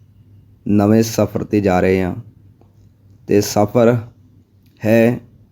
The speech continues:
ਸ੍ਰੀ ਦਰਬਾਰ ਸਾਹਿਬ ਅੰਮ੍ਰਿਤਸਰ ਵਿਖੇ ਜਾ ਰਹੇ ਹਾਂ ਅਸੀਂ। ਤੇ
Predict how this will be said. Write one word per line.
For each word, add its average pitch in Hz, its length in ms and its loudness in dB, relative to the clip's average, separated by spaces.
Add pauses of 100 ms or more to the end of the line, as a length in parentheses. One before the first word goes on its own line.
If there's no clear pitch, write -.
(340)
ਸ੍ਰੀ 113 340 0
ਦਰਬਾਰ 95 540 2
ਸਾਹਿਬ - 500 -6 (420)
ਅੰਮ੍ਰਿਤਸਰ 110 540 0
ਵਿਖੇ 95 360 -4 (1300)
ਜਾ 87 240 0
ਰਹੇ 101 180 2
ਹਾਂ 117 80 4
ਅਸੀਂ। 120 320 -4 (1600)
ਤੇ 107 360 4